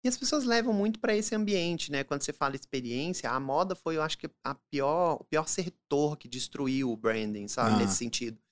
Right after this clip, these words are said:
Speaker 1: Porque
Speaker 2: Como
Speaker 1: lá
Speaker 2: assim?
Speaker 1: atrás, quando falou experiência de varejo, né? Aí, o que que é experiência de varejo? Cinco sentidos, cinco sentidos, vamos lá! Solta um cheirinho na loja, coloca uma música bombando pra atiçar o povo a comprar, ficar adrenalizado.
Speaker 2: Aham.
Speaker 1: Cara, não é
Speaker 2: Tipo
Speaker 1: isso,
Speaker 2: a loja
Speaker 1: né?
Speaker 2: da Abercrombie na, em
Speaker 1: É.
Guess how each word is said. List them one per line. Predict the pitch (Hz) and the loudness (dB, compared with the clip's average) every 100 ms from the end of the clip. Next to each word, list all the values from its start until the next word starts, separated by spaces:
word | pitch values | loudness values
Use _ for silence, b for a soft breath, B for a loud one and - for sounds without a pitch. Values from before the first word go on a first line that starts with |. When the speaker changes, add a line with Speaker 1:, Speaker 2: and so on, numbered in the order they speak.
| _ - | _ 4
Speaker 1:
Porque | - | 8
Speaker 2:
Como | |
Speaker 1:
lá | 185 | 12
Speaker 2:
assim? | 226 | 10
Speaker 1:
atrás, | 202 196 190 | 10 8 8
quando | 202 190 | 6 6
falou | 190 175 | 6 6
experiência | 175 240 254 226 247 262 226 | 6 6 8 10 10 10 8
de | 180 | 8
varejo, | 196 202 190 175 131 135 | 10 10 12 10 10 4
né? | 135 170 165 _ _ - | 4 2 0 _ _ -2
Aí, | |
o | 180 | 0
que | 277 | 2
que | 302 | 2
é | |
experiência | 240 285 269 269 262 | 2 4 6 6 4
de | 214 | 4
varejo? | 247 254 240 156 - - | 8 10 10 8 -2 8
Cinco | - 339 330 | 12 12 12
sentidos, | 339 302 311 311 285 | 10 10 10 10 10
cinco | - 466 320 | 10 10 8
sentidos, | 320 285 311 302 262 214 | 8 10 10 10 6 10
vamos | 311 330 | 10 12
lá! | 320 302 226 - b | 12 12 12 8 b
Solta | - 254 302 | 10 12 12
um | 311 | 10
cheirinho | 285 277 | 6 6
na | 277 | 6
loja, | 254 302 302 285 | 10 10 10 12
coloca | 269 285 | 12 12
uma | 285 277 | 12 10
música | 277 - | 10 8
bombando | 240 262 196 254 302 285 | 8 8 10 12 12 12
pra | 262 254 | 12 12
atiçar | 254 247 254 | 10 10 12
o | 240 | 12
povo | 254 247 | 12 10
a | |
comprar, | 247 214 - 254 247 | 10 6 12 12 12
ficar | - 240 | 10 10
adrenalizado. | 226 220 214 196 185 269 277 254 | 12 10 8 8 10 12 10 8
Speaker 2:
Aham. | 220 214 208 226 | 4 6 6 6
Speaker 1:
Cara, | 254 208 | 6 4
não | 208 254 | 4 2
é | 294 | 6
Speaker 2:
Tipo | 320 277 | 8 10
Speaker 1:
isso, | 294 | 12
Speaker 2:
a | |
loja | 110 120 | 12 12
Speaker 1:
né? | 120 | 10
Speaker 2:
da | 120 123 | 10 10
Abercrombie | 117 117 120 117 120 120 | 8 6 8 8 10 8
na, | 117 | 10
em | |
Speaker 1:
É. | 113 | 12